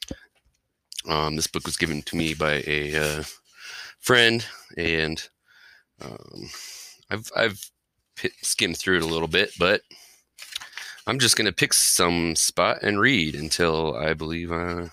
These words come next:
my time is up. So come along. Uh,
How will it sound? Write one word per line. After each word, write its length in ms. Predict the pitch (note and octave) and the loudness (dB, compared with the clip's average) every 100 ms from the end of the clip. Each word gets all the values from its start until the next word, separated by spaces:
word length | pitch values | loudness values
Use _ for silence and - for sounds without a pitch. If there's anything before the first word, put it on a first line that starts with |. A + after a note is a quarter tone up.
| _ - | _ -12
my 180 | F2 | -10
time 240 | F2 F2+ F2+ | -4 -2 -2
is 120 | F2 | 0
up. 180 | G2 - - | -2 -2 -2
So 320 | - C#2+ D2+ - - - - - - - - - | 0 0 -4 0 0 2 -2 -8 -12 -14 -8 2
come 160 | C#3+ | 6
along. 400 | C#3+ E3 E3+ E3+ - - - - - - _ - | 8 8 8 6 -2 -16 -20 -20 -20 -20 _ -14
Uh, 440 | E2+ E2 D#2 D#2 | -10 -8 -8 -10